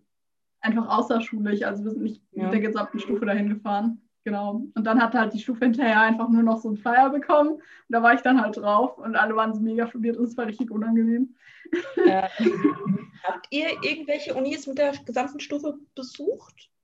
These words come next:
Speaker 1: Mm, ja, die Uni Mainz. <laughs>
Speaker 2: Oh, krass.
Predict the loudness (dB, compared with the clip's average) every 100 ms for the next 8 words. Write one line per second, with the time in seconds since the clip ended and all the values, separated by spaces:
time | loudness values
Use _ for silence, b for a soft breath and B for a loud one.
0 | _ _ -4 -2 0 4 4 4 4 4
1 | 4 4 2 4 2 2 -2 0 0 -4
2 | -8 _ _ 0 0 0 -2 -2 -2